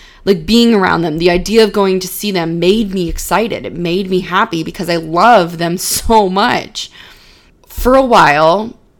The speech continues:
what I was manifesting was, like I said, a very specific group of friends. But then, once I opened myself up to more,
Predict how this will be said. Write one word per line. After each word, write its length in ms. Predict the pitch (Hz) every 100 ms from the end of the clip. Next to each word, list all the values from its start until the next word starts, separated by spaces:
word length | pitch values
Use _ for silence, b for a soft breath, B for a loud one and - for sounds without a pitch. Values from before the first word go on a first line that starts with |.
| _ -
what 220 | 180 190
I 120 | 202
was 160 | 202 190
manifesting 720 | 165 170 165 165 - 160 160
was, 580 | 156 156 156 160 - -
like 220 | 180 180
I 60 |
said, 200 | 175 147
a 40 | 156
very 280 | 170 165 165
specific 540 | - 160 - 156 143
group 260 | 156 156 -
of 80 | 147
friends. 720 | - 104 - 85 - - - -
But 180 | 180 180
then, 540 | 247 220 165 160 175 - _ _ _ - _ - -
once 380 | 165 185 214 226
I 140 | 240 -
opened 420 | 196 185 202 185
myself 480 | 175 175 165 165 -
up 320 | 165 160 -
to 120 | -
more, 600 | 160 160 165 143 95